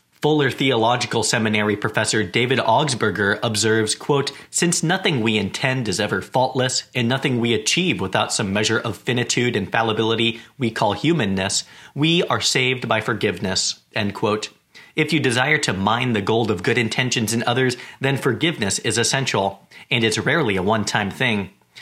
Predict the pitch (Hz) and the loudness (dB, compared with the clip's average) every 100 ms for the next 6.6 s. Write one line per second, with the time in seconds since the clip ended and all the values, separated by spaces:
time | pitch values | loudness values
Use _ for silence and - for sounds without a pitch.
0 | - - 214 196 139 139 135 139 135 131 | -6 0 2 2 2 2 0 -2 0 2
1 | 113 - 113 131 113 120 120 113 - 123 | 0 0 -2 0 2 2 2 0 0 0
2 | 104 127 120 98 101 123 90 98 123 - | 0 0 0 0 -2 -2 0 0 -2 -2
3 | 117 107 110 - 101 98 - - 147 143 | -2 0 0 0 -2 -2 -14 -2 0 0
4 | 143 - - - 165 131 147 165 180 170 | -2 -14 -20 -4 -2 2 0 0 0 0
5 | - 113 120 131 127 120 110 - 123 110 | 0 0 2 0 0 0 -2 0 -2 0
6 | 104 - 127 107 - | 0 0 0 0 -4